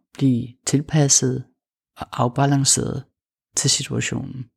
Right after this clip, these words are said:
Nogle gange sker det, at andre mennesker har haft så stor en magt over dig, at de nærmest har taget patent på en egenskab. Måske er din partner så omsorgsfuld og generøs,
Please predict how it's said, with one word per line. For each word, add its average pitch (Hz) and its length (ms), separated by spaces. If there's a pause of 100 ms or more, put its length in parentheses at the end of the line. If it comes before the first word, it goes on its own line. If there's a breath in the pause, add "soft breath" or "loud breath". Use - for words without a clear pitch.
(1200 soft breath)
Nogle 185 260
gange 139 280
sker 135 320
det, 143 60
at 127 160
andre 127 260
mennesker 117 400
har 135 160
haft 135 440 (100)
så - 240
stor 160 320
en 156 120
magt 131 320
over 120 240
dig, 127 140 (1300)
at - 140
de 151 180
nærmest 131 320
har 156 80
taget 131 300
patent - 600 (140)
på - 120
en 139 160
egenskab. - 640 (840 soft breath)
Måske 190 320
er 180 40
din 175 180
partner 143 580 (680 soft breath)
så 208 160
omsorgsfuld 147 1080
og 143 120
generøs, 127 720